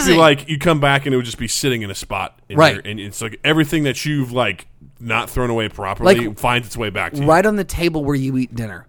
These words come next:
Speaker 2: Yeah,
Speaker 1: It
Speaker 2: just
Speaker 1: just, it's, it just piles up there. So you have to, or right on your bed.
Speaker 2: Yeah.
Speaker 1: So you can't go to sleep until you fucking move it somewhere.
Speaker 2: Yeah. And I'm
Speaker 1: And then
Speaker 2: just
Speaker 1: if you
Speaker 2: like
Speaker 1: take that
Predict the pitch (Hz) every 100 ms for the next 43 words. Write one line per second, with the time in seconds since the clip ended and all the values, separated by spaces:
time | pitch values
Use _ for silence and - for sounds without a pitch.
0 | - 107 87 - 151 160 143 95 143 -
1 | 160 139 151 143 - - 165 165 160 139
2 | 117 139 135 104 92 - 147 143 135 -
3 | 156 151 147 160 196 170 139 - 113 98
4 | - - 120 92 - - 165 139 151 170
5 | 160 151 139 160 139 127 139 135 131 131
6 | 135 135 135 117 117 - 107 101 92 110
7 | 85 - - - 120 147 160 190 196 147
8 | - 185 185 180 175 190